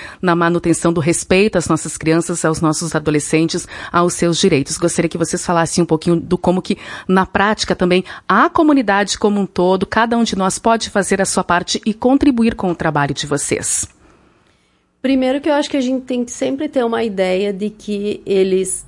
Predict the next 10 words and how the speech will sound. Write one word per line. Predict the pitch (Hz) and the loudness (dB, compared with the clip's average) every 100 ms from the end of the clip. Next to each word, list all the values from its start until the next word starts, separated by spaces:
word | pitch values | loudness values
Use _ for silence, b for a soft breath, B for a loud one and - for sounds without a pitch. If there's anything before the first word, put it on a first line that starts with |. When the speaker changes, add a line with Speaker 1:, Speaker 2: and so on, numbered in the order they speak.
| - | -6
Speaker 2:
existem, | 185 180 156 165 180 - 302 427 - - - _ | -2 -2 -2 -4 -6 -4 -2 -4 -6 -20 -20 _
Speaker 1:
Uhum. | 202 202 196 202 220 - | -2 -2 -2 -4 -8 -8
Speaker 2:
eles | 170 175 180 | -6 -6 -6
têm | - 156 160 | -4 -2 -2
voz, | 156 147 208 294 - - _ _ _ _ _ _ _ _ _ | -4 -4 -4 -6 -12 -16 _ _ _ _ _ _ _ _ _
eles | 175 180 185 - | 0 0 0 -2
têm | - 190 202 226 226 226 | -2 2 2 0 -2 -4
visão | 196 175 208 165 175 196 | -6 -2 -2 0 0 0
das | 233 220 | -4 -6
coisas, | - 180 170 190 269 285 | -6 -4 -2 -2 -4 -6